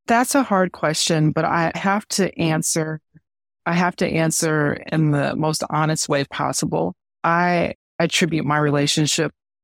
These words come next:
with God to every accomplishment and every ability to push past and to do things that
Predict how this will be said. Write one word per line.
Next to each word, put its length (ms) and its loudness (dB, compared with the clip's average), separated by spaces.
with 240 -4
God 440 0
to 300 2
every 340 2
accomplishment 960 0
and 280 0
every 400 2
ability 640 2
to 180 -4
push 320 -2
past 800 -2
and 400 2
to 360 0
do 200 4
things 380 2
that 280 -2